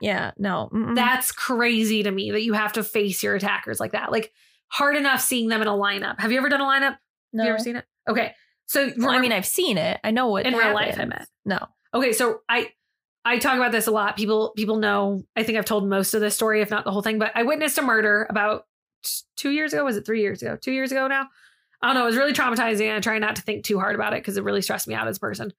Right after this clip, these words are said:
Speaker 2: So I accidentally witnessed a murder. Um, I didn't think I witnessed a murder at the time. I thought I witnessed a kidnapping. So I called it in and I followed the people,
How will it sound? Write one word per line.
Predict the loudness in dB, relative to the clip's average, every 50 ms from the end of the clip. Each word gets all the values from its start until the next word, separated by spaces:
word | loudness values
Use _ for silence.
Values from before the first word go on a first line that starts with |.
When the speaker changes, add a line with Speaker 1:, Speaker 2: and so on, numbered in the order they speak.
| _ _ _ _ _ _ _ _ _ _ _ _ _ -4
Speaker 2:
So | 0 2 2 2 2 0 0
I | 2 2
accidentally | 2 2 2 0 2 2
witnessed | 2 2 0 0 0 0
a | 0
murder. | 2 2 2 4 4 4 4 2 0 -2 _ -2
Um, | 0 2 4 4 2 2 -2 -2 -2
I | 0 0
didn't | 2 2 2 0 0 -2 -4 -4
think | -2 -2 -2 0 0
I | 0 0
witnessed | 0 0 0 0 0 0
a | 0
murder | 2 4 4 4 2
at | 2 0
the | -2
time. | 0 0 0 0 0
I | 0 0 -2
thought | -2 0 0 0 2 2 2 2
I | 2
witnessed | 0 0 0 0 0 -2 -2 -2
a | -4
kidnapping. | -2 0 0 0 0 0 0 0 0 0 -2 -2 -4 -8 -12 _ _ _ _ _ _ _ _ _ -4
So | 0 2 2 4 4 4 2 0 0 0
I | 0 0 2 0 -2 -2
called | -2 0 0 2 2 2
it | 2 2
in | 2 2 2 2
and | 2 2 2
I | 2
followed | 0 0 0 0 2 2 2 2 2
the | 0
people, | -2 -2 -2 0 0 0 0 0 0 -2 -6